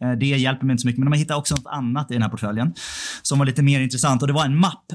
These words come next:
märkt Top Secret, stod det på den här mappen. <laughs> Va? Och det var jag förstås tvungen att kolla på vad det kan vara för någonting som är Top Secret. Och helt otroligt, jag hittar tjugofem stycken handskrivna lappar märkta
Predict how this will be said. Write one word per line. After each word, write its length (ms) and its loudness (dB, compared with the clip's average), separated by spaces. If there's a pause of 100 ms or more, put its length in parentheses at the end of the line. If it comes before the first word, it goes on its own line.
märkt 540 -2 (480)
Top 380 -4
Secret, 760 -2
stod 380 -4
det 160 0 (160)
på 60 -2
den 60 4
här 60 4
mappen. 340 -2 (480)
<laughs> 500 -8
Va? 220 2 (560)
Och 180 -4
det 340 2
var 180 2
jag 120 2
förstås 500 0 (240)
tvungen 240 4
att 80 2
kolla 200 0
på 120 -2
vad 140 -2
det 40 -2
kan 160 -4
vara 100 -4
för 80 -6
någonting 180 -2
som 100 -4
är 60 -4
Top 180 -2
Secret. 340 -4
Och 80 -2
helt 260 0
otroligt, 300 -2
jag 80 -2
hittar 300 -2
tjugofem 680 0
stycken 680 -2 (460)
handskrivna 560 2
lappar 500 -2
märkta 600 0